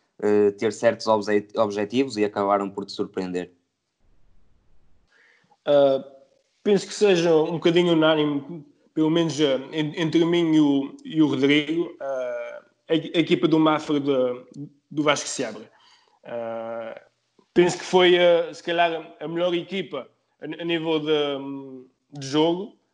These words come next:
Speaker 2: ah, porque, porque os jogos do Mafra eram,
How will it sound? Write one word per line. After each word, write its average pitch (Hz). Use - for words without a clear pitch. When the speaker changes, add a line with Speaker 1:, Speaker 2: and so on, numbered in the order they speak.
Speaker 2:
ah, 127
porque, 156
porque -
os 151
jogos 160
do 160
Mafra 156
eram, 143